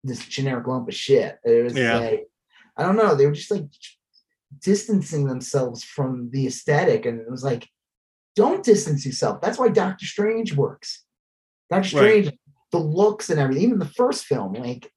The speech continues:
Speaker 1: when they show all the crazy, like,
Speaker 2: Yeah.
Speaker 1: dimensions, and then in this one, they go even further with Multiverse of Madness. So, like, I really appre-, like, there's a lot of people just trashing this movie, Love and Thunder. And again, I think some people just fucking hate Marvel movies. They just wanna hate on it. They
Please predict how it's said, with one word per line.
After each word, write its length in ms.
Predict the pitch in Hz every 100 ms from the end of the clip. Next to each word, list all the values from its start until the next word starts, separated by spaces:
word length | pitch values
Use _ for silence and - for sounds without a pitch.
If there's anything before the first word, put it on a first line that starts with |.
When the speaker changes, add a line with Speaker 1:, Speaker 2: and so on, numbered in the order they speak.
| -
Speaker 1:
when 160 | 143
they 60 | 143
show 200 | 143 -
all 100 | 151
the 100 | 143
crazy, 880 | - - - 170 151 160 147 147 143
like, 240 | 123 -
Speaker 2:
Yeah. 80 | -
Speaker 1:
dimensions, 920 | - 143 120 120 120 135 139 135 139 - _ _ _ -
and 120 | 135
then 60 | 127
in 120 | 123
this 220 | 147 147
one, 180 | 156 143
they 120 | 104
go 200 | 98 123
even 200 | 120 98
further 600 | 95 - 143 143 143 139
with 240 | 135 131 139
Multiverse 480 | 135 139 135 131
of 60 | 139
Madness. 480 | 131 131 127 - - _ _ -
So, 280 | 165 165 165
like, 340 | 156 151 -
I 100 | 160
really 320 | 196 196 240 165
appre-, 340 | 143 - -
like, 200 | 175 147 _ _ _
there's 100 | -
a 80 | 427
lot 160 | 202 160
of 60 |
people 240 | 143 139 135
just 200 | 117 -
trashing 680 | - 110 101 113 - 135 139
this 180 | 143 151
movie, 480 | 147 143 143 143
Love 180 | 143 143
and 120 | 147
Thunder. 520 | 147 147 147 147 143 - _ _ _ -
And 160 | 170 185
again, 280 | 180 165
I 80 | 202
think 160 | 240 -
some 140 | 208 151
people 180 | 147
just 140 | 135 - - -
fucking 340 | 107 120 127
hate 220 | 117 117 98
Marvel 300 | 95 110 120
movies. 480 | 127 127 135 131
They 120 | 135 139
just 180 | -
wanna 240 | 147 139 120
hate 240 | 127 113
on 180 | 98 87
it. 140 | 85
They 80 | -